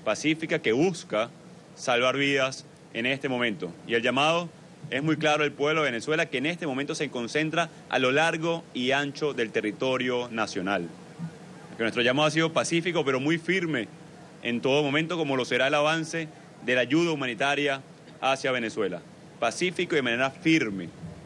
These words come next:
Es en este momento responsabilidad absoluta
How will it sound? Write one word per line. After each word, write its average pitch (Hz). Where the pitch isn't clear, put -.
Es 160
en 180
este 185
momento 123
responsabilidad 123
absoluta 139